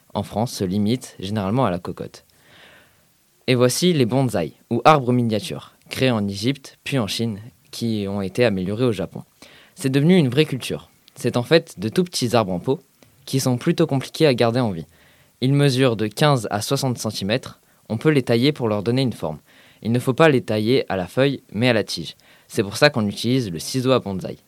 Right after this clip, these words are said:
pour être plus précis dans le geste. Il faut tailler au moins dix fois dans la saison.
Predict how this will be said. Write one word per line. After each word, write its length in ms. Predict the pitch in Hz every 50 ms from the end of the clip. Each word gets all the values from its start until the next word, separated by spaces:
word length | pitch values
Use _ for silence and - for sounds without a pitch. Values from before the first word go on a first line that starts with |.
| _ _
pour 180 | - 107 98
être 120 | 104 104 -
plus 160 | - - 139
précis 320 | 127 - - 104 - -
dans 100 | 107 107
le 60 | 92 85
geste. 340 | 76 64 - - - _ _ _ _ - - - - _
Il 100 | - -
faut 160 | - - 147
tailler 280 | 147 156 147 151 160 156
au 80 | 139
moins 200 | 120 120 117 107
dix 240 | 101 101 95 123 147
fois 220 | 143 - 143 143 143
dans 100 | 127 113
la 100 | 101 104
saison. 260 | - 101 85 69